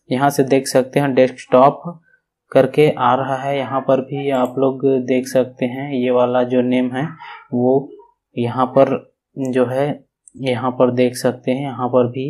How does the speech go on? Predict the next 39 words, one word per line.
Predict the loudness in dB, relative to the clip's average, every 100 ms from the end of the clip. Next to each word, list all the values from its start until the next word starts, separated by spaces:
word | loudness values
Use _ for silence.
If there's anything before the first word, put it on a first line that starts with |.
| -8
आ | -4 -4
रहा | -4
है | -6
ना। | -4 -4
उसको | -2 -2 0
click | -2 -4 0
करेंगे, | 0 0 0 -2
क्लिक | -2 _ _ -20 _ _ _ _ _ 0 2 2 4
करने | 4 4
के | 2 4
बाद | 6 6
देख | 2 0
सकते | 2 0 2 -2
हैं | -2 -2 -6 -10 _ _ _ _ _ _ _ _ _ _ _ _ _
ये | -2 0 0 -6 _ -4
instruction | -4 -2 0 0 0 -2 0
देगा | 2 4 4
कि | 0
कैसे | -2 0 2 0
यूज़ | 0 0 -2 0
करना | 2 0
है, | -4
क्या | -2 0 0
है | -2 -8 -12 _ _ -8
ये | -4 -2
सब, | -2 -6
ठीक | -4 -4
है। | -4 -6 _ _ -8
उसके | -6 2 4
बाद | 8 8 6
ये | 4 6
देख | 4 4
सकते | 0 0 -2
हैं | -2
मैं | 0 0
अपने | 0 0 -2
mobile | 0 2 4 4 2
से | -2 -2
ही | -2 -4